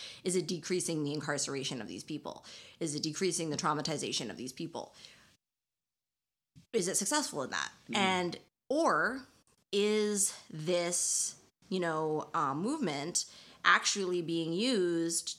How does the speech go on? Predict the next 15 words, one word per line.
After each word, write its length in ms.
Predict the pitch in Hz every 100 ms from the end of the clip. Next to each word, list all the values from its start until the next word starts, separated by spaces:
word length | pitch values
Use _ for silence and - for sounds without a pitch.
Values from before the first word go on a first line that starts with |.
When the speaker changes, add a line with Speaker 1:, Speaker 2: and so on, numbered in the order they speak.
| -
Speaker 1:
to, 800 | - 185 175 175 175 170 170 170 -
like, 260 | 170 165
prop 440 | - - 165 165 190
up 260 | 247 220
a 60 | 180
different 400 | 160 262 262 -
segment 400 | 139 131 80 - - - - -
of, 680 | 165 165 151 156 151 - - _ -
um, 580 | 170 160 147 135 131 123
the 60 | 156
population, 680 | - - 92 - - - 170
Speaker 2:
Mm-hmm. 220 | 107 104
Speaker 1:
which 160 | 95 190
includes, 580 | 185 - 175 170 165 -
like, 240 | 156 147